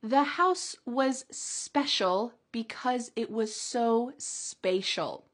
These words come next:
I'm going to be saying these challenge sentences two times.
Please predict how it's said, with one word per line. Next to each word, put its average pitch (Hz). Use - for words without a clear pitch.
I'm 240
going 330
to 339
be 311
saying 247
these 233
challenge 220
sentences 202
two -
times. 220